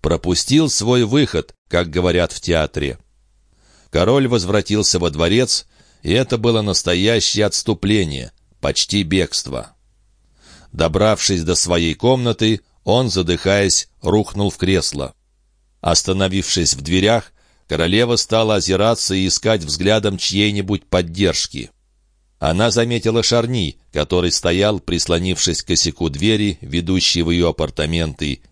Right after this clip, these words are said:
и подошла к нему. «Ах, сударь!» — вскричала она. «Все пропало!» «Боюсь, что так, Ваше Величество», — согласился Шарни. «Можем ли мы еще бежать?»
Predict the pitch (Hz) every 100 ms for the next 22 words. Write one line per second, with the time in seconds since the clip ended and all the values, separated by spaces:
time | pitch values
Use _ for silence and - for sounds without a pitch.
0 | _ 117 90 82 80 - 73 71 - 65
1 | 67 65 - _ _ _ _ _ _ _
2 | 202 196 - - - 226 165 131 76 _
3 | - - - 92 - 90 82 78 78 78
4 | - _ - - - 226 202 196 196 -
5 | 226 220 196 160 - _ _ _ _ _
6 | - 60 73 92 131 - - 120 123 95
7 | 85 - 73 78 80 76 76 76 76 -
8 | 71 71 - _ - 73 78 76 - 76
9 | 78 - 78 76 73 67 - _ _ _
10 | _ _ _ 147 208 190 214 220 220 226
11 | 214 233 214 233 220 226 - -